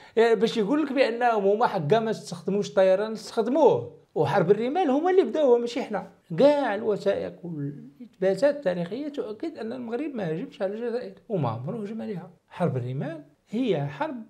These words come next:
نتيجة لتدخل مجموعة ديال الجنود الجزائريين في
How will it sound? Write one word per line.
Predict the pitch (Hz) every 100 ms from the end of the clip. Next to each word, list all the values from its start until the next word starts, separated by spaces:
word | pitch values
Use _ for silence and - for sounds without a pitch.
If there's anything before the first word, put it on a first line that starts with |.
| _
نتيجة | 175 156 254 202 170 160 285
لتدخل | 254 285 285 254 - - 330 285
مجموعة | 175 147 277 269 247 269
ديال | 233 226
الجنود | 175 247 240 285 285 - _ _ _ _ -
الجزائريين | 240 208 151 156 139 135 160 262 - _
في | -